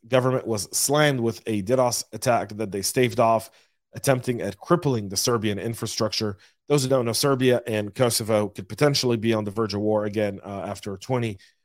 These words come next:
uh, almost twenty-four, twenty-five years since the latest war in the Balkan region. Serbia is also very much aligned with its Russian counterparts. They share, they, they follow the same church, the, the Orthodox Church. Um,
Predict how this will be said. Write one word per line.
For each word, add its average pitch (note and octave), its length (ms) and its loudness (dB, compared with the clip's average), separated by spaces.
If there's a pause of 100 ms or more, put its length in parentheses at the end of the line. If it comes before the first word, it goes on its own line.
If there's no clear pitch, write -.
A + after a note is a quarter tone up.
(200)
uh, G#2+ 40 -4
almost A2 340 -2
twenty-four, B2+ 560 0
twenty-five A#2 640 -2
years A2+ 480 -4
since G#2 320 -2
the A2 120 -4
latest B2 400 4
war A2+ 240 -6
in A2 100 -6
the G#2+ 80 -4
Balkan G#2+ 360 -4
region. G2+ 360 -4 (320)
Serbia A#2 340 2
is A2 100 2
also A2+ 220 0
very A2 200 0
much G#2+ 260 -2
aligned G#2 420 -2 (340)
with A#2 240 -4
its - 200 -8
Russian G#2+ 300 -2
counterparts. C3 560 0
They G2 140 -2
share, G2+ 480 0 (380)
they, G2+ 120 -6
they G2+ 120 -2
follow B2 320 4
the G#2+ 80 -2
same F#2+ 340 -4 (360)
church, C3+ 340 0 (120)
the, F#2 200 -4
the G#2 160 -6
Orthodox G#2 640 -4 (100)
Church. C#3 340 0 (380)
Um, F#2+ 220 -6